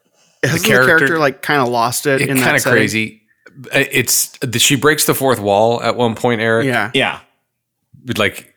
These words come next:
Speaker 2: for the amount of time it takes for each ride vehicle group to pass.
Speaker 3: Mm-hmm.
Speaker 2: It's like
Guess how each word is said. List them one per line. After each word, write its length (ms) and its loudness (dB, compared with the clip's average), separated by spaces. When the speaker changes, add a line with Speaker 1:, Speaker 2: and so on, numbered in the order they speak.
Speaker 2:
for 440 0
the 240 -2
amount 240 -2
of 60 -10
time 260 -4
it 100 -8
takes 300 -4
for 160 -8
each 420 -4
ride 300 0
vehicle 360 0
group 320 -2
to 100 -18
pass. 540 -2
Speaker 3:
Mm-hmm. 400 -6
Speaker 2:
It's 100 -16
like 180 -6